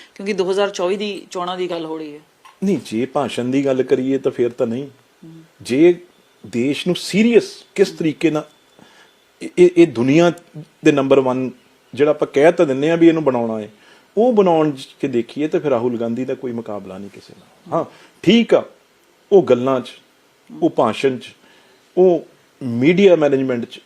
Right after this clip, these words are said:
Speaker 2: ਉਹ 'ਚ ਕੋਈ ਮੁਕਾਬਲਾ ਨਹੀਂ ਮੋਦੀ ਜੀ ਦਾ। ਪਰ ਜੇ ਥਾਟਸ ਦੀ ਗੱਲ ਕਰੀਏ, ਸੋਚ ਦੀ ਗੱਲ ਕਰੀਏ, ਵਿਜ਼ਨ ਦੀ ਗੱਲ ਕਰੀਏ, ਉਹ ਬਹੁਤ ਅੱਗੇ ਹੈ।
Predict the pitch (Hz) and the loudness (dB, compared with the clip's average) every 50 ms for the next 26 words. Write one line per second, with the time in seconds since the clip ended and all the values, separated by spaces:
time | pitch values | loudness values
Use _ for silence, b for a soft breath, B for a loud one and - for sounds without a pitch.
0 | _ _ _ - 226 233 240 - - - - _ _ _ _ _ _ - - 156 | _ _ _ -4 -2 -2 -2 -4 -6 -14 -18 _ _ _ _ _ _ -2 -2 0
1 | 147 143 127 131 113 104 104 101 98 98 101 - 120 113 104 104 - - - - | 0 0 0 -2 -2 -2 -4 -6 -10 -10 -12 -12 -10 -10 -10 -10 -12 -18 -20 -20
2 | _ - - _ _ _ _ _ _ _ _ 160 160 156 165 - - 185 190 196 | _ -20 -20 _ _ _ _ _ _ _ _ -20 -20 -20 -12 -6 -2 -2 0 0
3 | 185 220 226 220 - - _ _ _ _ _ _ - - - 123 123 143 156 147 | 2 0 0 0 -4 -20 _ _ _ _ _ _ -8 -2 0 2 4 4 2 2
4 | - - 202 208 180 190 180 180 170 - 185 190 196 196 185 - - - 139 135 | -2 -6 -2 2 2 4 4 4 2 2 2 4 4 4 4 2 0 0 2 2
5 | 156 160 - 185 196 196 170 175 175 175 165 185 175 185 185 175 131 120 117 120 | 2 2 2 0 0 2 4 4 2 2 2 2 2 4 6 6 6 6 4 4
6 | 151 175 185 180 185 170 170 165 165 156 175 170 175 180 180 175 170 - - b | 4 2 4 4 4 4 4 2 2 2 2 2 4 6 4 4 4 2 -12 b
7 | b b b b b b _ _ _ _ - 202 175 123 127 131 123 113 - - | b b b b b b _ _ _ _ 0 0 2 4 4 4 2 0 -6 -8
8 | - - - _ _ | -14 -20 -20 _ _